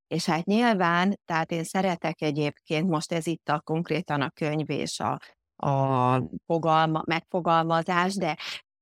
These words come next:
általában van, amilyen humoros ábrával szeretem elütni a dolognak a kellemetlen élét.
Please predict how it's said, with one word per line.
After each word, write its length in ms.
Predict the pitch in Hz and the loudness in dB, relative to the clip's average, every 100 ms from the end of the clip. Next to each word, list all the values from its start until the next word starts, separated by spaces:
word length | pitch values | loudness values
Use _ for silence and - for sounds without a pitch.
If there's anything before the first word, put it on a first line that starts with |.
| - | -6
általában 760 | 185 247 240 190 160 160 160 165 | -2 -2 0 0 2 0 0 -2
van, 180 | 160 156 | 0 0
amilyen 420 | 156 156 156 151 | 0 0 0 0
humoros 600 | 190 214 196 160 147 - | 0 2 2 0 -2 -2
ábrával 800 | 156 151 151 151 156 143 147 160 | -2 -2 -2 -4 -4 -2 -2 -2
szeretem 580 | - 160 151 - 160 | -4 -6 -6 -4 0
elütni 540 | 160 185 185 165 - 165 | 2 2 2 -2 -2 0
a 120 | 151 | 2
dolognak 640 | 147 156 151 143 147 - | 2 0 0 0 0 0
a 80 | 147 | -4
kellemetlen 880 | - 147 147 135 - 165 - - - | -2 0 0 0 -2 -6 -4 -6 -6
élét. 500 | - - - - | -8 -6 -6 -8